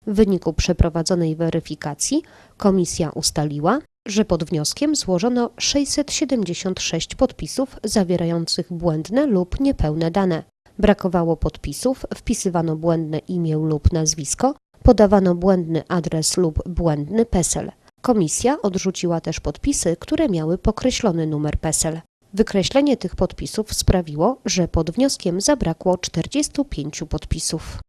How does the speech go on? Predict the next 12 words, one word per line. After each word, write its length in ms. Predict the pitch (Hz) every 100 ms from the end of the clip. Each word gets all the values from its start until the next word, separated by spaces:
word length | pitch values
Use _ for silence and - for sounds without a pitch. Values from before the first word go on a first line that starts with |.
| _ -
Komisja 460 | 285 254 - 254
uznała 480 | 240 214 180 151 151
również, 440 | 147 143 226 262 -
że 340 | 185 180 175
występuje 640 | 185 254 262 220 185 175
rozbieżność 720 | 190 220 - 233 180 160 -
pomiędzy 460 | - 185 180 170 175
pytaniem 480 | - 202 175 165 156
referendalnym 920 | 160 - 160 156 156 143 147 220 285
wskazanym 720 | - - 175 165 160 160 156
we 120 | 156
wniosku, 460 | - 254 - -